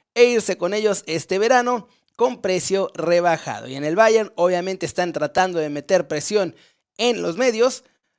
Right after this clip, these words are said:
para que Alphonso Davies ceda y renueve con ellos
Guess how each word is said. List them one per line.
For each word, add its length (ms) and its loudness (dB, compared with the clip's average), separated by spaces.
para 200 -8
que 80 -6
Alphonso 420 -8
Davies 440 -4
ceda 640 2
y 100 -4
renueve 640 -2
con 220 0
ellos 400 -10